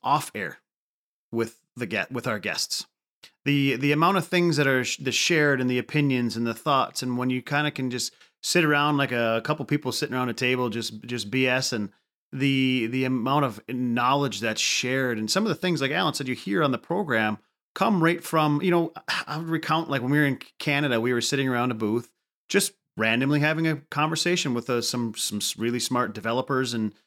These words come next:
and engineers within the space, and they brought a new thought to my eye. We, you know, I was talking about technicians. "Oh, we don't have enough capacity to train wind energy technicians. We don't have enough capa-, you know, there's not enough community colleges getting people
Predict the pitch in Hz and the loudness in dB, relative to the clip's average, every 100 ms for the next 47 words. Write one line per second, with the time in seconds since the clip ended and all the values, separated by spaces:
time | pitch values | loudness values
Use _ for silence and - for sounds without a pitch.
0 | _ 117 120 127 107 113 131 131 113 107 | _ -2 0 0 0 0 0 -2 -2 -4
1 | 120 117 107 - 135 151 117 - - _ | -2 -2 -4 -2 0 0 0 -4 -8 _
2 | _ 135 139 113 135 139 139 131 - 127 | _ -2 0 0 0 2 0 -2 -2 -4
3 | - 160 180 120 78 - _ _ _ 123 | -4 -2 0 0 -2 -8 _ _ _ -2
4 | 120 123 127 123 143 135 135 - 139 165 | 0 2 2 2 0 0 -2 -2 -2 0
5 | 156 107 107 123 120 147 143 131 135 120 | 0 -2 -2 -2 0 2 2 2 0 -2
6 | _ _ _ - - 156 147 151 135 117 | _ _ _ -8 -2 0 0 -2 0 0
7 | - 143 151 147 120 175 147 120 107 107 | 0 2 2 2 2 2 4 0 -4 -4
8 | 113 - 101 - 85 78 - - _ _ | -6 -4 -4 -4 -6 -10 -12 -14 _ _
9 | 151 160 160 - 147 - 127 123 117 151 | 2 2 2 0 -2 0 0 0 2 2
10 | 156 - 156 160 160 156 139 127 113 110 | 2 0 2 4 4 4 2 2 -2 -2
11 | 139 123 151 151 | -2 0 0 -2